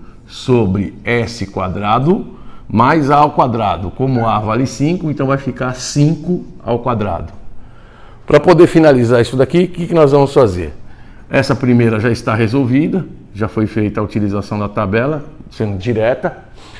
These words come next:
Aqui eu tenho três vezes dois, seis, seis vezes um, seis, vezes três, dezoito, sobre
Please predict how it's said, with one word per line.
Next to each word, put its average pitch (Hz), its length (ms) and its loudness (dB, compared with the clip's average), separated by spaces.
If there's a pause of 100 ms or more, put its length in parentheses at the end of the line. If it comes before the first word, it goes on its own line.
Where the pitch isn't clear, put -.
(120)
Aqui 107 220 -2
eu 143 80 4
tenho 127 420 0 (840)
três 127 340 6
vezes 113 180 2
dois, 107 280 0
seis, 151 360 4
seis 135 260 2
vezes 120 300 0
um, 143 200 0 (440)
seis, - 920 0 (200)
vezes 113 340 2
três, 147 760 2 (200)
dezoito, 107 800 2 (840)
sobre 135 960 0